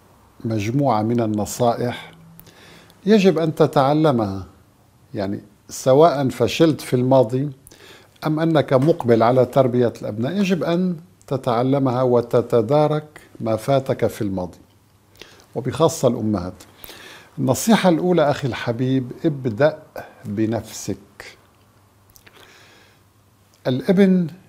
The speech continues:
يحتاج للقدوة الصالحة، يعني من غير المعقول أن الأب يكذب طوال اليوم ثم يفاجأ أن ابنه بدأ يكذب.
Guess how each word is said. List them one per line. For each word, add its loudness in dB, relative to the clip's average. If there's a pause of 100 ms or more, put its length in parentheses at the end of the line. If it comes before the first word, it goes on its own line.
يحتاج 0
للقدوة 0
الصالحة، -2
يعني -2
من 0
غير 4
المعقول 0
أن -4
الأب -4
يكذب 0 (160)
طوال 4
اليوم 0 (880)
ثم -2
يفاجأ 4 (440)
أن -2
ابنه -2 (520)
بدأ 0
يكذب. -6